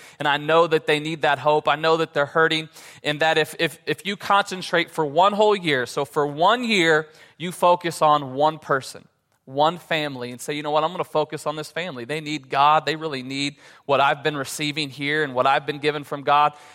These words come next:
And so I'm gonna be very intentional with my life to reach out to them, to invite them, to bring them. Once they come, I'm gonna follow up with them.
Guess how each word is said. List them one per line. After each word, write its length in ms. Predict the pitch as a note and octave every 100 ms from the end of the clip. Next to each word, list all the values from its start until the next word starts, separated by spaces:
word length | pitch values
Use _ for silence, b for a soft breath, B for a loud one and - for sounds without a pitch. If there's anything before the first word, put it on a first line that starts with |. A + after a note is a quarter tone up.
| B
And 100 | C3+
so 100 | D3+
I'm 140 | D#3+
gonna 200 | G3 G3+
be 180 | E3 F3
very 320 | D3+ F3 G3
intentional 580 | G3+ - F#3 E3+ E3+ E3+
with 160 | D#3 C#3
my 200 | D3 F3
life 380 | D3+ D3 D3+ -
to 120 | D3+
reach 240 | C3+ C3+
out 280 | D3+ E3 -
to 100 | E3
them, 240 | F3 E3+ E3
to 140 | C#3
invite 420 | B2+ C3+ E3 D#3
them, 240 | E3 E3+ C#3+
to 80 |
bring 440 | C3 B2+ D3+ F3 E3
them. 280 | E3+ E3+ F3 B B
Once 240 | D3+ D#3+
they 160 | - C#3+
come, 420 | - E3+ E3 F3
I'm 120 | D#3+
gonna 180 | D3+ D3
follow 440 | C3+ - D#3 D3 C#3+
up 200 | E3+ E3+
with 140 | E3+
them. 340 | D#3 E3+ E3+